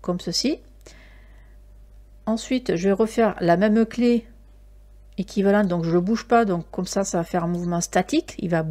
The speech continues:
pas bouger. Et ensuite, pour donner un petit effet d'avancer tout doucement comme ça,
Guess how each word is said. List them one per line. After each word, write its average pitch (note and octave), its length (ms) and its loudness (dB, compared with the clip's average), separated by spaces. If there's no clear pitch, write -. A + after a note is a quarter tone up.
pas C4 140 4
bouger. A#3 420 2
Et A3 180 0
ensuite, B3 480 0
pour G#3 140 4
donner G#3+ 260 2
un F#3+ 100 2
petit - 260 -6
effet A3+ 500 2
d'avancer F#3+ 640 0
tout F#3 100 -4
doucement F3+ 420 -4
comme D3+ 240 -8
ça, - 420 0